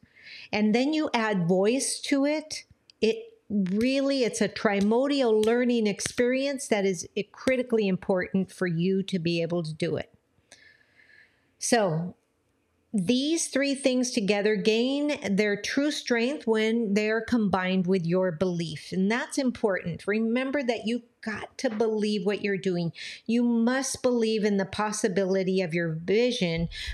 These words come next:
becoming a reality. It's important for you to think that, "Okay, my vision is important to me,"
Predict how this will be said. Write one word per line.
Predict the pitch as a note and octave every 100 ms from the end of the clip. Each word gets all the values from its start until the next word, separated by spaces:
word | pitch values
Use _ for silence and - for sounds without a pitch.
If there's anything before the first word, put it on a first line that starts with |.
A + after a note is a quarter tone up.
| -
becoming | A3 A3+ - C4 C#4 D4+ C#4
a | G#3+
reality. | F#3+ F#3+ F3+ F3+ A#3+ C#4+ A#3 D3+ D3 - _ _ _ _ _ _ _ _ _ _
It's | A3+ A3+ A#3
important | A3 G#3+ - C4 C#4+ D4 A3+ G#3+
for | - G#3
you | G3 G#3+ A3
to | G#3
think | - - A#3+ A3+ A3+
that, | F#3 D#3+ -
"Okay, | A#3 A#3 G3
my | E3+ F#3 F#3
vision | F#3 C4 C#4 D4+ D#4 D#4 -
is | G#3 G3+
important | G#3+ G#3+ - F#3+ F3+ G3+ F#3+ -
to | A#3 G#3
me," | G3 D#3+ C3